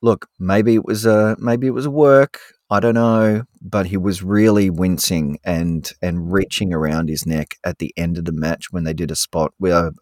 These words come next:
promo with, um, Hobbs and Stark, and, uh, then the Young Bucks came out. He continued just, like, wincing in pain and feeling around his neck. So,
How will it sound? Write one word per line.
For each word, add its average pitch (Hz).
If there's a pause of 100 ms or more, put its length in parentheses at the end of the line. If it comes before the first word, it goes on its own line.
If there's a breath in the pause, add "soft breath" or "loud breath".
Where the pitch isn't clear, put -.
promo 87
with, 78
um, 78 (440 loud breath)
Hobbs 87
and 82 (140)
Stark, 82
and, 82
uh, 80
then 80
the 78
Young 80
Bucks 78
came 80
out. 80
He 95
continued 98 (480 loud breath)
just, -
like, 87 (720)
wincing 104
in 92
pain 87
and 80
feeling 98
around 80
his 80
neck. 87
So, 85